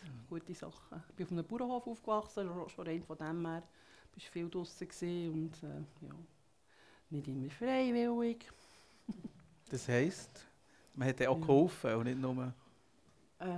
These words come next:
Speaker 1: genossen.
Speaker 2: zwangsläufig, ja.
Speaker 1: Ja. Also Heu ist nicht deine schönste Kindheitserinnerung?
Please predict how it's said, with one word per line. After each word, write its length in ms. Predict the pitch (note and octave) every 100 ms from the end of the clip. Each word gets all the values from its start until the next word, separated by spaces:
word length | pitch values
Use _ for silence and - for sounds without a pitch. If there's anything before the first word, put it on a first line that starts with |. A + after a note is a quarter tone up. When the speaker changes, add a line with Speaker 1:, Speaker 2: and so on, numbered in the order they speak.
| E3+
Speaker 1:
genossen. 320 | E3+ A#2 A2+
Speaker 2:
zwangsläufig, 760 | - F3 G3 G#3+ F#3+ E3+ - D#3+
ja. 140 | E3 G#2+ G#2 -
Speaker 1:
Ja. 240 | G#3+ - A3+ - - - - - - - - _ - - - - - -
Also 200 | - C3+
Heu 160 | C3 C#3
ist 240 | D#3 C#3+
nicht 160 | C3 -
deine 160 | B2+
schönste 440 | B2 A#2 A#2+ - A2+
Kindheitserinnerung? 960 | - A#2 A2+ A2+ - A#2 G#2+ G#2 A2+